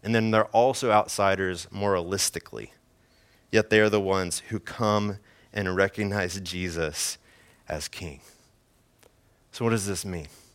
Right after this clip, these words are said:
It means that Jesus is the king for all.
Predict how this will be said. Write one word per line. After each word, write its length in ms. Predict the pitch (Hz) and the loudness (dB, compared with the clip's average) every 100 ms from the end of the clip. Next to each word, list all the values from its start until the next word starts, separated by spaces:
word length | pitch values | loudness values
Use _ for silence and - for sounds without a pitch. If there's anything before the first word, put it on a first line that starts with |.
| _ _ _ _ _ _ _ _ _ _ _ _ _ _ _ _ 101 | _ _ _ _ _ _ _ _ _ _ _ _ _ _ _ _ -6
It 40 | |
means 220 | 101 104 | -2 -2
that 140 | 92 80 | -4 -6
Jesus 480 | 90 95 95 85 | -6 -4 -4 -6
is 140 | 92 76 | -8 -10
the 80 | 82 | -12
king 280 | - 95 90 | -10 -10 -10
for 240 | - 78 | -10 -8
all. 300 | 80 87 - | -4 -4 -6